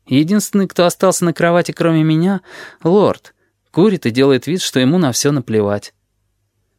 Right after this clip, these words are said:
«Бабушки как раз вряд ли поселились бы в палатках», — говорит рыжая. «Мне так кажется». Рыжая стоит на подоконнике в полный рост, в куцей маечке на бретельках и в трусах.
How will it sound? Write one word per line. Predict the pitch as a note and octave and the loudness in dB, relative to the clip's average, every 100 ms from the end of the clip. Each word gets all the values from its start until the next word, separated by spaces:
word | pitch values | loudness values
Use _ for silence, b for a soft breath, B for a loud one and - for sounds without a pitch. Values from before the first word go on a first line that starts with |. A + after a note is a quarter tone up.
| _ _ - | _ _ -2
«Бабушки | G#3+ B3+ A#3+ B3 B3+ | 2 2 0 -2 -4
как | B3 A#3+ A#3+ | -2 0 0
раз | A#3 A#3+ | 0 2
вряд | A#3+ G#3 A3 | 2 2 -2
ли | |
поселились | - G#3 A3+ G#3 D#3 | -4 -2 0 0 0
бы | D#3 | -4
в | D#3+ | -4
палатках», — | F#3 F3+ C#3 - A2 - B B B | 0 0 0 -4 -16 -18 B B B
говорит | B2 A#2 A#2 A2+ | 0 2 0 0
рыжая. | A2+ A2+ G#2 F#2 A2+ _ | 0 0 -2 -6 -10 _
«Мне | A3+ A#3 A#3+ | 0 0 2
так | B3 G#3+ | 0 -2
кажется». | - D3+ A2 - - - _ _ _ _ _ _ - | -2 -6 -6 -10 -12 -14 _ _ _ _ _ _ -2
Рыжая | B2 E3 F3+ G3 | 2 2 2 0
стоит | - D3+ D#3+ | 0 0 0
на | F3+ | 0
подоконнике | D#3 D3 D3 E3+ F3 E3 D3+ | 0 0 0 0 -2 0 -4
в | - | -4
полный | D#3 D3+ D#3+ C#3+ | 0 2 2 0
рост, | G#2 - - - | -2 -4 -12 -20
в | - | -4
куцей | E3 E3 D#3+ | -2 0 2
маечке | C3 C3 D3 - C3+ | 2 2 0 -2 0
на | |
бретельках | C3 C3+ - B2+ A#2+ A#2+ - | 0 0 0 -2 -2 -6 -8
и | |
в | - | -6
трусах. | D#3 D3 A2+ E2 - | -4 -2 -4 -6 -10